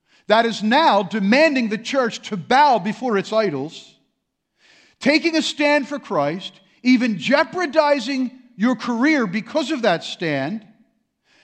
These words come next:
jeopardizing your security, your health care, your economics, even your family. For some, hard choices simply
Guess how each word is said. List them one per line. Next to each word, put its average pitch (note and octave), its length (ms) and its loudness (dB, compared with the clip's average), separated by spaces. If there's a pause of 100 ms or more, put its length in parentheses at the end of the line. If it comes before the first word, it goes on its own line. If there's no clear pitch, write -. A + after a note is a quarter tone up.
(280)
jeopardizing C#4+ 800 2
your A#3+ 140 0
security, F3 960 -2 (400)
your A#3 200 0
health C#4+ 360 2
care, F#3 540 -2 (1700)
your A3+ 180 0
economics, B3 800 0 (100)
even C#4 280 2
your A3+ 220 2
family. F3 560 -4 (1300)
For A#3 140 -2
some, C4 640 0 (720)
hard B3+ 260 0
choices C4+ 500 -2
simply D4+ 680 -2